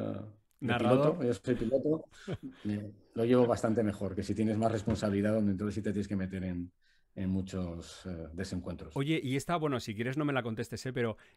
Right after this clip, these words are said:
Speaker 2: ¿en, en Telecinco no te hicieron contratazo?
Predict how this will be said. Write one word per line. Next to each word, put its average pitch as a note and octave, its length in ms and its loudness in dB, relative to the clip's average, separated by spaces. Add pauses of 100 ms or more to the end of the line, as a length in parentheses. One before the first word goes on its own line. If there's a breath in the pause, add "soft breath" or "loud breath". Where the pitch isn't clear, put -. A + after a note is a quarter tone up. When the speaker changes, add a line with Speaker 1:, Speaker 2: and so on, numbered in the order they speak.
Speaker 2:
¿en, A#2 460 0
en A#2 180 -2
Telecinco D3+ 440 -2
no G3 100 0
te G3 400 0
hicieron F3 380 -2
contratazo? E3 680 -2